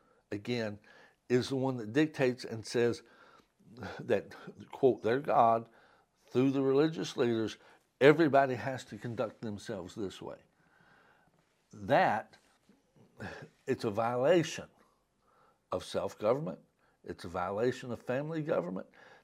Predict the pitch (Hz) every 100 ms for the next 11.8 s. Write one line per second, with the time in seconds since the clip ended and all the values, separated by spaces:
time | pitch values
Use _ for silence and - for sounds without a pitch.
0 | - 110 101 - _ - 123 - 127 127
1 | - 165 190 - - _ _ _ - 135
2 | - - 113 - - 156 156 147 123 98
3 | - 160 151 160 156 - 147 127 110 147
4 | 160 160 190 240 - _ _ _ _ -
5 | 80 98 98 131 127 127 175 165 73 -
6 | - _ _ - 123 139 131 180 208 190
7 | 95 - - _ - - 143 135 120 127
8 | - - 127 107 135 107 107 - 82 92
9 | 101 - 143 156 156 - 214 - - -
10 | - - _ _ _ _ _ _ _ -
11 | - - 98 104 - 123 120